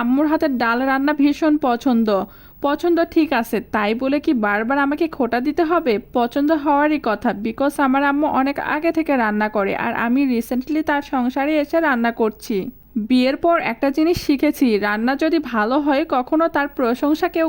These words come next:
করে না, কিন্তু যদি কখনো রান্না খারাপ হয় তাহলে দেখবেন সবার মুখ দিয়ে যেন খই ফুটছে। অথচ এই আমি আমার আব্বুকে ভালোবেসে যেটাই রান্না করে দিতাম, আমার আব্বু সেটা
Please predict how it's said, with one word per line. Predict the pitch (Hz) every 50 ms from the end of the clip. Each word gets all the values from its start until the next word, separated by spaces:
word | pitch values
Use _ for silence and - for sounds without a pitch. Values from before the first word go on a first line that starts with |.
| 311 -
করে | 269 240 240 233 214
না, | 202 190 208 -
কিন্তু | - 247 240 247 - 302 285
যদি | 311 311 311 320 - 262
কখনো | 240 240 - 285 294 302 285 254
রান্না | 226 226 226 247 269 277 - -
খারাপ | 254 240 262 294 285 - 277
হয় | 233 240 269 277 -
তাহলে | 277 285 311 311 311 269 233 226
দেখবেন | 226 233 226 220 269 302 311 302
সবার | - 269 220 214 233 254 269 277
মুখ | 294 285 269 269
দিয়ে | 302 311 311 302
যেন | 311 311 320 320 -
খই | - 285 254 269 269 262
ফুটছে। | - 247 240 - - - - 214 196 170 - - - - - - 247
অথচ | 254 247 - 320 320 - 359 - - 247 254
এই | 269 277 277 269
আমি | 254 247 262 311 349 - - 269
আমার | 285 285 311 311 - 226 226
আব্বুকে | 226 220 277 294 - 320 294 262
ভালোবেসে | 247 226 233 247 262 277 285 - 330 285 254
যেটাই | 247 240 262 269 285 302 294
রান্না | 285 285 294 311 302
করে | 320 311 311 302 294
দিতাম, | 285 262 294 302 330 311 277
আমার | 254 254 277 285 269 247
আব্বু | 220 226 294 302 -
সেটা | 285 254 277